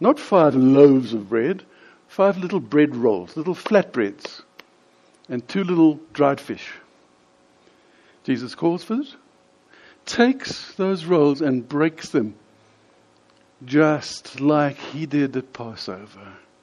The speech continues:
And he gives them to his disciples, who take it and feed twenty thousand people. Bread from heaven. And then the beautiful detail.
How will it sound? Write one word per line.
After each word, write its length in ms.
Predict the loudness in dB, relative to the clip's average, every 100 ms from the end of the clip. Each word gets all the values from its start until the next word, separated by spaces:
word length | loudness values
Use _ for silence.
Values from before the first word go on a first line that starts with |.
| _ _ _ _ _ _ _ _ _ -6
And 140 | -2
he 60 | -2
gives 320 | 0 -2 0
them 160 | -4 -2
to 60 |
his 180 | -4 -8
disciples, 840 | -10 -6 -2 -2 -2 -6 -8 -10 -20 -20 -20 _
who 120 | -8
take 360 | -8 -4 -4 -4
it 60 | -4
and 200 | -4 -4
feed 640 | -8 -2 0 0 -4 -8 _ _
twenty 400 | -4 2 2 0 -6 -20 _
thousand 640 | 2 4 4 2 -6 -8 -16 _ _ _ -6
people. 460 | -2 -2 -4 -6 _ _ _ _ _ _ _ _ _ _ _ _ _ _ _ 2
Bread 220 | 4 4
from 160 | 4
heaven. 340 | 4 2 0 -8 _ _ _ _ _ _ _ _ _ -20 -20 2
And 180 | 4 6
then 220 | 4 2
the 100 | 2
beautiful 540 | 0 0 4 4 0
detail. 480 | -2 -4 -2 -4 -6